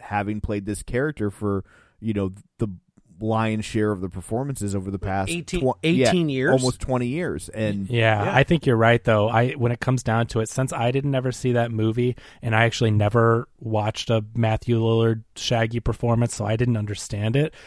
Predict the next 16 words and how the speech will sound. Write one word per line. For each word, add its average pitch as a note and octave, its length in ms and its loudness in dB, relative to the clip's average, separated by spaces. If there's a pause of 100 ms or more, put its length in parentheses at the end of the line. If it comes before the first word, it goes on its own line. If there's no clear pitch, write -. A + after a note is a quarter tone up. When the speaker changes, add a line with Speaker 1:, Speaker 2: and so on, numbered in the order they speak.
(140)
Speaker 3:
But A#2 140 2
knowing A2 340 4
Speaker 1:
Yeah. - 160 6
Speaker 3:
now D3+ 420 4
how B2+ 220 0
much C3+ 220 0
people A#2+ 320 -4
love G#2+ 260 -2
him C#3+ 380 0
from, A#2 320 0
from G#2+ 360 -2
just, - 260 -8 (260)
like, G2+ 240 -6
understanding A#2+ 640 -2
that C3 300 0
and G#2 160 -8